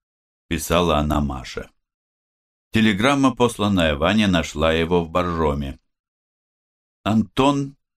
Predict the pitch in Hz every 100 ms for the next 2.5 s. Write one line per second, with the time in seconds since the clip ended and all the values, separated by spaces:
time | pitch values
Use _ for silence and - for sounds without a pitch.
0 | _ 110 123 220 - - 87 78 90 95
1 | 90 85 76 - 80 73 73 - 71 -
2 | 90 107 - 123